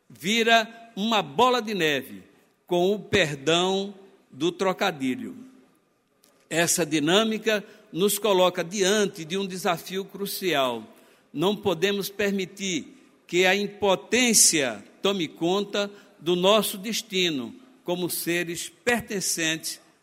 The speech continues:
a este planeta. É essencial reconhecer que a responsabilidade de interromper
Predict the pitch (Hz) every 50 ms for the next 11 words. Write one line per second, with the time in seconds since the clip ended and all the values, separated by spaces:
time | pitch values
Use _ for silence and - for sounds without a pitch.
0 | _ _ _ - 165 156 151 151 160 156 - - - - - 151 151 147 135 123
1 | 117 107 - - - 113 104 101 - - _ _ _ _ _ _ _ _ - -
2 | _ _ _ 165 165 175 175 - - 190 190 180 - - 151 156 156 165 180 190
3 | 202 214 214 220 226 - - - - _ _ - 147 196 202 - - 233 240 214
4 | - - - 190 175 156 127 101 - - - - - _ _ _ - 170 175 170
5 | 160 139 143 196 226 214 - - - 220 196 - - 226 208 202 202 196 202 160
6 | 147 151 147 143 131 127 120 117 107 110 - - - 123 127 160 190 208 208 190
7 | - 226 220 202 196 214 220 202 - - 180 165 147 131 110